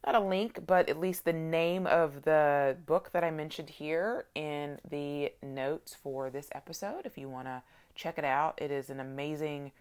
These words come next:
resource. It's not something that I recommend that you read cover to cover all at once. It's something that I would recommend that you read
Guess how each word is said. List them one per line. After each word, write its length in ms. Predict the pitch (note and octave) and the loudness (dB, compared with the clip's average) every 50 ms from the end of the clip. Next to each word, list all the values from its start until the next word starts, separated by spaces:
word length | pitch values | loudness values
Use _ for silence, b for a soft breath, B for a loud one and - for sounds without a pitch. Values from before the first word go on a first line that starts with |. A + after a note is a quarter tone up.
| b b - | b b -6
resource. 540 | - D3+ E3+ - G#3 G#3+ - - - - - | -6 -6 -4 -4 -6 -6 -6 -8 -10 -12 -12
It's 160 | - - - | -12 -8 -4
not 160 | D#3+ D3+ - | -4 -4 -4
something 320 | - D#3+ D#3 - D#3 D3+ C#3+ | -4 -6 -6 -4 -6 -2 -2
that 100 | C#3+ C#3 | 0 0
I 60 | C3+ | 0
recommend 500 | C3 C#3 D3 D3+ - E3 C#3+ D3+ D3 D3 | 0 0 -4 -4 -4 -8 -8 -8 -8 -8
that 80 | C3+ - | -8 -10
you 140 | C#3+ C3+ | -10 -8
read 380 | B2+ C3+ C#3 C#3 C#3 C#3+ C#3 - b b b b b | -4 -4 -2 -2 -2 -4 -6 -8 b b b b b
cover 260 | - - F3+ F3 F3 | 0 0 2 2 2
to 60 | D#3 - | 0 0
cover 280 | - F3 E3+ E3+ - - | 2 2 2 2 2 4
all 180 | D3+ D#3+ D3+ | 4 4 2
at 80 | - - | 0 0
once. 420 | C#3+ D#3 G3 F#4+ - - - - - | -2 -2 -4 -4 -8 -14 -18 -16 -16
It's 120 | - - | -12 -10
something 240 | E3+ E3 D#3+ D#3 D3 | -10 -8 -8 -8 -6
that 220 | D3 C#3 C#3 - - | -4 -4 -4 -6 -6
I 120 | C3 C3 C#3+ D3 _ _ _ _ _ b b b b b b b b | -8 -10 -10 -14 _ _ _ _ _ b b b b b b b b
would 120 | D#3 D#3+ C#3+ | -2 0 2
recommend 520 | D#3 D#3 - - D#3 D3+ C#3+ C#3 C#3 C#3+ | 2 2 2 0 -4 -2 -2 -2 -2 -2
that 120 | C3+ - | -4 -4
you 220 | - C3+ C3+ C3+ C3 | -6 -6 -8 -8 -8
read 560 | B2 A#2+ B2 C#3 C#3 C3+ C3+ C#3 C#3 C3 | -8 -8 -6 -6 -6 -6 -6 -6 -6 -8